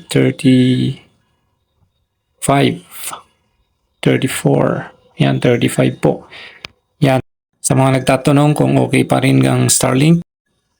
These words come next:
kahit umuulan, ayan po ang ating speed test. Okay pa rin po kahit umuulan at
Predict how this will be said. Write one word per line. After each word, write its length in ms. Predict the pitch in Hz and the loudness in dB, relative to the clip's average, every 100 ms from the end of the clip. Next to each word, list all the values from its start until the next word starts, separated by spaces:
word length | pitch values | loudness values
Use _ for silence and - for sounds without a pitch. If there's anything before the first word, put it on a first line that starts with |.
| _ - | _ -4
kahit 400 | 147 131 123 - | -2 0 -2 2
umuulan, 720 | 135 135 156 131 147 156 160 | 4 4 4 2 2 0 0
ayan 240 | 185 127 127 | 0 0 0
po 240 | 156 143 | 2 2
ang 160 | 123 123 | 0 -2
ating 320 | 123 135 127 | 0 0 2
speed 400 | - - 135 - | 0 0 -2 0
test. 400 | 127 - - - _ _ - - - - - - - - | -2 0 -2 -4 _ _ -20 -20 -20 -20 -20 -20 -14 -2
Okay 320 | 131 - 131 | -2 0 0
pa 160 | 127 127 | 0 0
rin 160 | 127 123 | 0 0
po 160 | 131 - | -2 -2
kahit 320 | 123 113 113 - | -2 -2 -2 0
umuulan 720 | 123 123 131 123 131 151 165 - | 0 2 2 2 2 2 0 0
at 160 | 131 | -2